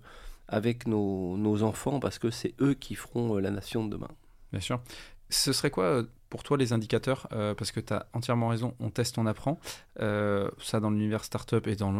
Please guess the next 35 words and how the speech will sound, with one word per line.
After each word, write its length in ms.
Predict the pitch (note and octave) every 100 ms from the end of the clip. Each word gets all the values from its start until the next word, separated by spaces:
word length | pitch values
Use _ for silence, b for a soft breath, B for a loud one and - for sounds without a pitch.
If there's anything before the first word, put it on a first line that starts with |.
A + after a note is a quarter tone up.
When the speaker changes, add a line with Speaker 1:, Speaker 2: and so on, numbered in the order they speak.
| G2+
Speaker 2:
dans 220 | G2+ G2
les 160 | G2+ G2+
entreprises 480 | - G#2 - G#2+
et, 180 | F#2 -
et 40 | G2+
dans, 220 | F#2 - E2+
dans, 160 | F2+ F2
dans, 200 | F#2+ F#2
dans 140 | F#2
plein 160 | - G#2
de 40 |
milieux, 260 | G#2 G#2+ G#2
c'est, 360 | - F#2+ G2
euh, 40 | B1 - - -
c'est 180 | - -
une 80 | G#2
vraie 140 | A2
bonne 160 | A2 A2
méthode. 280 | G#2 C3+ D3 B B B B B2+
On 100 | A2+
se 60 |
donne 160 | A#2 G#2+
quoi 160 | B2
comme, 200 | C3 A2+
euh, 360 | G2+ G2 G#2 - -
comme, 220 | - G#2+ G#2
euh, 500 | G2+ A#2+ - D#3 A2+
ouais, 120 | A#2
indicateur 460 | A2 G2+ G2+ G#2+ G#2
de 80 |
mesure 340 | G2+ G2+ A2+ B2
pour 180 | G#2+ G2
se 40 |
dire, 180 | G#2+
euh, 100 | G#2+